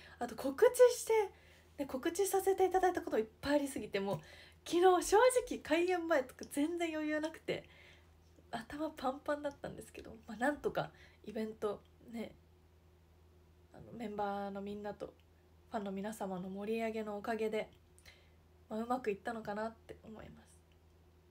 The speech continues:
楽しかった。うん。え、ラーメン部のイベント、また見たいですか、皆さん？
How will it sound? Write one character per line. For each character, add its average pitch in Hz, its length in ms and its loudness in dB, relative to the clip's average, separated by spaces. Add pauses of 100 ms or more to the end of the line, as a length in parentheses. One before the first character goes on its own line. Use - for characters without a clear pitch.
(760)
楽 220 120 -20
し - 100 -20
か - 80 -20
っ 254 40 -20 (120)
た。 - 80 -20 (2500)
う - 1900 -18
ん。 - 20 -8
え、 254 60 -12 (580)
ラ 269 200 6
ー - 20 0
メ 311 140 2
ン 247 80 -4
部 220 80 -2
の 196 100 -2
イ 202 60 -2
ベ 202 140 -4
ン - 20 -6
ト、 202 180 -6
ま 226 140 -2
た 302 120 6
見 269 160 -2
た 320 140 6
い 269 80 4
で 233 80 0
す - 140 -12
か、 196 180 -6
皆 208 240 -10
さ - 120 -12
ん？ - 140 -14